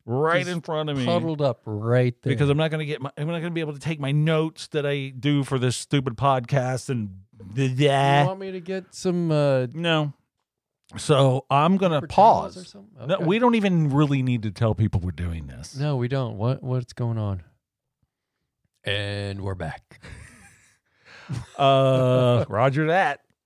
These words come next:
Speaker 1: Okay, so we're gonna play the, uh, movie quotes game, which is a hit.
Speaker 2: Ugh.
Speaker 1: I'm looking at comments that
Speaker 2: Of
Speaker 1: are,
Speaker 2: course
Speaker 1: that are
Speaker 2: it is.
Speaker 1: coming in, and here, can I just bitch and moan like normal?
Speaker 2: <laughs> I
Speaker 1: But
Speaker 2: was
Speaker 1: there, there's a
Speaker 2: thinking,
Speaker 1: problem.
Speaker 2: can ya?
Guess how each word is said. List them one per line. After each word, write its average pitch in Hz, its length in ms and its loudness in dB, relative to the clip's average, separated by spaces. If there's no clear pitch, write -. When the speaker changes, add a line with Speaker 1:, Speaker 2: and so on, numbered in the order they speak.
Speaker 1:
Okay, 196 500 -2
so 160 440 2
we're 170 140 -2
gonna 190 180 0
play 175 340 0
the, 135 380 -2
uh, 113 180 2
movie 143 340 0
quotes 123 320 2
game, 113 240 0
which 190 200 0
is 214 120 -8
a 202 100 2
hit. 277 600 2
Speaker 2:
Ugh. 127 460 -10
Speaker 1:
I'm 131 80 0
looking 151 240 2
at 120 160 -8
comments 196 560 0
that 160 140 -2
Speaker 2:
Of 147 80 2
Speaker 1:
are, 139 100 -2
Speaker 2:
course 131 220 -2
Speaker 1:
that 143 100 0
are 135 40 -2
Speaker 2:
it 131 40 -6
is. - 60 -10
Speaker 1:
coming 135 220 4
in, 131 100 -6
and 180 260 -4
here, 294 300 -10
can 339 160 -6
I 359 100 -10
just 302 220 -10
bitch 113 320 -4
and 92 160 -6
moan 98 480 -4
like 95 300 -12
normal? 71 540 -10
Speaker 2:
<laughs> - 260 -14
I 202 100 2
Speaker 1:
But - 80 -4
Speaker 2:
was 175 320 4
Speaker 1:
there, 196 220 -4
there's 180 260 2
a 196 40 6
Speaker 2:
thinking, 190 160 2
Speaker 1:
problem. 156 320 4
Speaker 2:
can 208 80 -4
ya? 247 160 -6